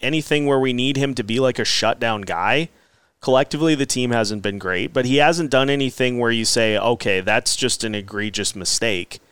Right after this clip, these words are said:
But that power play with him as the defenseman and with Kaprizov and Boldy and Zuccarello and Eriksson Ek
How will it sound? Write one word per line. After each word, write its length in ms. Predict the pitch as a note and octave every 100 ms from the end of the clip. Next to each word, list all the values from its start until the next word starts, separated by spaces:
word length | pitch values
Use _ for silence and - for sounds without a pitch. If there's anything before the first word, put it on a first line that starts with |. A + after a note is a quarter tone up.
| _ _ _ _ -
But 360 | C3+ B2 - _ _ _ _
that 360 | A2 C3+ -
power 320 | - C3+ C#3+ D3+
play 440 | D3 D3 D3+ D#3+ -
with 240 | A#2+ A2+
him 460 | - B2+ B2+ D3+ E3
as 320 | - C3+ A2
the 100 | A#2
defenseman 720 | G#2 - A2 A#2+ - C#3+ D3+
and 180 | G#2+ A2
with 200 | A2 -
Kaprizov 640 | - A#2 B2 A#2+ A#2 A#2+
and 200 | - G2+
Boldy 480 | F#2+ A2+ B2 C3 B2
and 120 | A2
Zuccarello 760 | - A#2+ A#2 G#2 G#2+ A#2+ B2 - - _ -
and 100 | -
Eriksson 340 | G2 A2+ - F#2+
Ek 360 | G2 A#2+ -